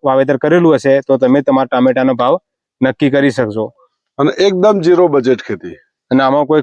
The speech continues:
Speaker 1: મોટો ખર્ચ નથી.
Speaker 2: ઝીરો બજેટ ખેતી.
Speaker 1: લગભગ કેમિકલ વાળી ખેતીમાં રોગ જીવાત બહુ આવતો હોય છે, એની સામે દવાનો પણ ખર્ચ એટલો બધો થતો હોય છે. આમાં બિલકુલ ગાય આધારિત ખર્ચા, એટલે ઝીરો બજેટ ખેતી છે આ રહી.
Speaker 2: અને
Speaker 1: તો
Speaker 2: કોઈને જોવા આવવું હોય
Speaker 1: હા, હા.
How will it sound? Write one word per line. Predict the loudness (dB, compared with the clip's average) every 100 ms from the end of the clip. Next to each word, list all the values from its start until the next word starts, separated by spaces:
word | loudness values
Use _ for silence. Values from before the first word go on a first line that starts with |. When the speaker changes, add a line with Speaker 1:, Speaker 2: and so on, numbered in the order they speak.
| 0
Speaker 1:
મોટો | -2 -2
ખર્ચ | -2 -2 0
નથી. | 0 0 -4 -6 _ -12 -2
Speaker 2:
ઝીરો | 2 2 2
બજેટ | 2 0 -2
ખેતી. | -4 -4 -6 -12 _ -6
Speaker 1:
લગભગ | -2 -2 -2
કેમિકલ | 0 0 0 0
વાળી | 0
ખેતીમાં | -2 -2 0 2
રોગ | 0 -2 -2
જીવાત | 0 0
બહુ | 2 0
આવતો | 0 -2 0
હોય | 0
છે, | 0
એની | 0 0
સામે | 0 0 0 0
દવાનો | 0 0 2 -2
પણ | -4
ખર્ચ | -4 -4
એટલો | -4 -2
બધો | -2
થતો | -2 -2 0
હોય | 0 0
છે. | -4 -12 _ _ _ -8
આમાં | -4 0
બિલકુલ | 0 2 2 0
ગાય | 0
આધારિત | 0 0 -2
ખર્ચા, | -4 -2 0
એટલે | 0 0
ઝીરો | 0 0
બજેટ | 2 0 -4
ખેતી | -6 -2
છે | 0 0
આ | -2
રહી. | -4 -14 _ _ _ _ _ _ _ -2
Speaker 2:
અને | 0
Speaker 1:
તો | 2
Speaker 2:
કોઈને | 2 2 2
જોવા | 2 2 2
આવવું | 2 4 4
હોય | 4 0 -6 _ _ _ _ _ _ _ _ -8
Speaker 1:
હા, | -4 -2
હા. | -2